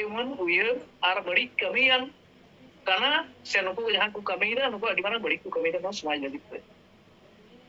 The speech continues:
ᱟᱫᱚ ᱤᱧ ᱠᱷᱚᱡᱚᱜᱼᱟ ᱡᱮ ᱱᱩᱠᱩ ᱠᱚ ᱥᱩᱫᱷᱨᱟᱹᱜ ᱢᱟ, ᱱᱩᱠᱩ ᱠᱚ ᱥᱩᱫᱷᱨᱟᱹᱣ ᱞᱮᱱᱠᱷᱟᱱ ᱦᱟᱯᱮᱱ ᱫᱤᱱ ᱟᱵᱚ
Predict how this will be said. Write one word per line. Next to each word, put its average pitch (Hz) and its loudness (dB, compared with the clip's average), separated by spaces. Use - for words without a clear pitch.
ᱟᱫᱚ 151 0
ᱤᱧ 247 4
ᱠᱷᱚᱡᱚᱜᱼᱟ 208 2
ᱡᱮ 214 2
ᱱᱩᱠᱩ 208 -2
ᱠᱚ 262 -4
ᱥᱩᱫᱷᱨᱟᱹᱜ - 0
ᱢᱟ, 214 4
ᱱᱩᱠᱩ 311 -4
ᱠᱚ 214 -4
ᱥᱩᱫᱷᱨᱟᱹᱣ 185 0
ᱞᱮᱱᱠᱷᱟᱱ 208 2
ᱦᱟᱯᱮᱱ 226 0
ᱫᱤᱱ 196 0
ᱟᱵᱚ 170 2